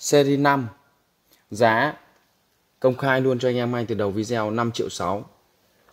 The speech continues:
Không bao gồm cước phí. Năm triệu sáu anh em có ngay một cặp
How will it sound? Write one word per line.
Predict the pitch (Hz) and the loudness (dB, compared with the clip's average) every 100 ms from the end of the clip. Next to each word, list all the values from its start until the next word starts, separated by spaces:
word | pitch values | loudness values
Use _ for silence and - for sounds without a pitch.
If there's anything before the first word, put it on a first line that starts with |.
| _ _ _ _ _ | _ _ _ _ _
Không | - 143 | -2 2
bao | 135 | 2
gồm | 123 104 | 2 0
cước | 95 127 - | -2 -6 -2
phí. | 113 113 - _ _ _ _ _ _ _ _ _ _ _ _ _ _ - _ _ | -2 -2 -6 _ _ _ _ _ _ _ _ _ _ _ _ _ _ -20 _ _
Năm | 127 139 | 0 0
triệu | 131 - | 2 -2
sáu | 113 - | 0 0
anh | 135 131 | 0 -2
em | 123 | -4
có | 113 | -4
ngay | 123 131 | -2 0
một | 113 101 | -2 -2
cặp | 98 | -6